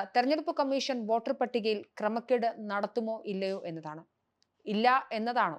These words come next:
ഉത്തരം. പക്ഷേ രാഷ്ട്രീയ പാർട്ടികളാണ് കൃത്രിമം കാണിക്കുന്നത്. ഈ വിഷയവുമായി ബന്ധപ്പെട്ട് സർക്കാർ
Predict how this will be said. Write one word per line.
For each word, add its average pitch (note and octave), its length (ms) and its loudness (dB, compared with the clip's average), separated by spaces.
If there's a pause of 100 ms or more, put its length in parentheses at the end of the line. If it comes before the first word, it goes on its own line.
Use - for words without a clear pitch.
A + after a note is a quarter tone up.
ഉത്തരം. - 200 -6 (580)
പക്ഷേ D#4 280 10
രാഷ്ട്രീയ F#4+ 400 10
പാർട്ടികളാണ് E4 500 8 (240)
കൃത്രിമം C4 400 2 (120)
കാണിക്കുന്നത്. F#3 420 -2
ഈ C4 80 0
വിഷയവുമായി C#4 480 2
ബന്ധപ്പെട്ട് B3+ 460 0 (560)
സർക്കാർ D#4+ 300 12